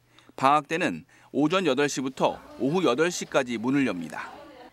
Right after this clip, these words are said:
간식과 식사도 함께 제공됩니다. 센터장을 포함해 전담교사 네 명이 배치돼 아이들의 프로그램 이용과 숙제, 학원 차량 이용도 돕습니다. 센터 출입 시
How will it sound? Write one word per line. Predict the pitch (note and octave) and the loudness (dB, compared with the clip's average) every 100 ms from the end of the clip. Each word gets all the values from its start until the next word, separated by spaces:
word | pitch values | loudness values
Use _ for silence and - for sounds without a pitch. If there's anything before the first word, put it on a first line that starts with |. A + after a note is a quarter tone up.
| _ _ - - - | _ _ -20 -18 -2
간식과 | C#3 D3+ F3 F#3+ | 0 0 -2 0
식사도 | F#3 G#3+ - G#3+ G3 | 0 -2 0 0 0
함께 | F#3+ A3+ A3 F#3 D3 | -4 -6 -4 -2 -2
제공됩니다. | C#3 C3 B2+ G#2 F2 E2 - - _ - - - _ - - - - - - | -2 -2 -2 -2 -6 -8 -12 -16 _ -20 -20 -20 _ -20 -20 -20 -20 -20 -6
센터장을 | - G#3 G#3 G3 F3+ | -2 0 2 2 0
포함해 | D#3+ D#3 E3 D3 D#2 - - - | 0 0 0 -2 -6 -14 -20 -4
전담교사 | C#3 D#3+ F3 F3 E3 D#3+ G3 | -2 2 0 0 -4 -2 -2
네 | C#3 C3 | -2 0
명이 | D#3 D3+ D3 | 0 0 -2
배치돼 | G#2+ G2+ D3 D3 F2 - - - | -2 -6 -4 -4 -4 -12 -20 -8
아이들의 | - B2+ C#3+ D#3 F#3 | -2 0 0 -2 -4
프로그램 | - A3+ G#3 G3 F3 | -2 -2 0 -2 -2
이용과 | A#2 B2+ C#3 D3 - - _ | -2 -2 0 0 -2 -10 _
숙제, | - F#3 - D#3 E2+ _ - | -14 -12 -2 -2 -2 _ -12
학원 | - G3 G#3 G3+ | -6 -2 -2 -2
차량 | F#3 F3 D3 | -2 0 0
이용도 | C#3 D#3+ D3+ | 0 0 -2
돕습니다. | A#2 G#2+ - G2+ F2 - - _ _ _ _ _ _ _ _ _ _ _ _ _ _ _ - | -4 -8 -10 -8 -8 -12 -16 _ _ _ _ _ _ _ _ _ _ _ _ _ _ _ -2
센터 | G3+ G3+ G#3 | 0 2 0
출입 | - A3+ G#3 | -2 -6 -4
시 | - D3+ F2 | -2 -2 -4